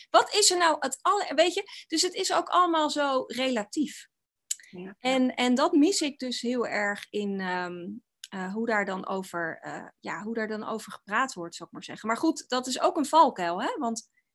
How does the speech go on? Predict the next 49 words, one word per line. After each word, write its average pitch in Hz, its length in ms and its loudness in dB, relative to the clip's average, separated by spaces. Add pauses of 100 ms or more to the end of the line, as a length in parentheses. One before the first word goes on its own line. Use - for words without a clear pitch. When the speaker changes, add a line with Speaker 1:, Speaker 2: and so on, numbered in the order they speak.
(240)
Speaker 1:
daar 214 200 2
kan 233 180 0
ik 226 100 -2
mezelf 233 380 0
dus - 180 -6
ook 220 180 0
helemaal 220 460 2
in 202 160 -2
soort 196 260 -6
van 185 200 -6
verliezen. 202 460 0
Van 180 120 -10
ja, 208 240 8
waar 240 120 8
doen 233 200 6
we 233 80 6
het 220 140 -2
eigenlijk 208 320 2
allemaal 202 240 4
voor? 202 500 2 (300)
Hè, 214 220 8
wat 208 160 0
is 220 120 0
er 208 60 4
eigenlijk 208 340 4
nog, 208 260 -4
wat 233 160 4
is 247 140 0
er 247 80 2
eigenlijk 226 360 2
nog 226 180 0
belangrijk? 208 760 2 (600)
Ehm, 196 800 2
eh, 190 300 -2
dus 220 180 -2
je 262 80 0
moet 254 200 4
ook 233 140 2
uitkijken 226 560 2
dat 220 140 -6
je 220 80 -2
niet 233 160 2
een 226 60 -4
soort 214 280 -4
van 202 220 -4
jezelf 202 340 -2
verliest 208 420 -2
in 214 120 -4
de, 185 320 -4